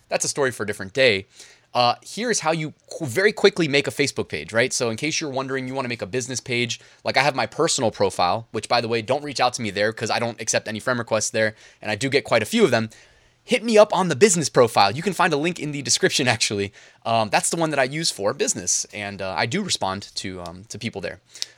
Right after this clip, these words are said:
All right, so here's how you make a Facebook page for your business. It's very easy to do. Log into Facebook, and then on the left-hand side, look for the little flag that says Pages.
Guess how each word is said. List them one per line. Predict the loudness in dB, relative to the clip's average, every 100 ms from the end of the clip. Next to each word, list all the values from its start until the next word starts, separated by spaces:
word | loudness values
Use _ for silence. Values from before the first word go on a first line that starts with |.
| 2
All |
right, | 4 6
so | 6 6 4
here's | -2 -2 0
how | 0
you | 0
make | -2 0
a | -2
Facebook | -2 -2 0 -2
page | -2 -4 -2
for | -2
your | 0 0
business. | -2 -4 -8 -10
It's | -8
very | -2 0
easy | 0 -4 -4
to |
do. | -4 -6 -4
Log | 2 2
into | 2 -4
Facebook, | -4 -4 -2 -4 -6 _ -20 -20 -20 -10
and | -2
then | 0
on |
the | 0
left-hand | 2 2 0 -6 -2
side, | 2 2 2 -2
look | -6 -6
for | -4
the | -4
little | -2 -4
flag | 0 2 2 0
that | -4
says | -2 -2 -2
Pages. | -2 -2 -2 -6 -8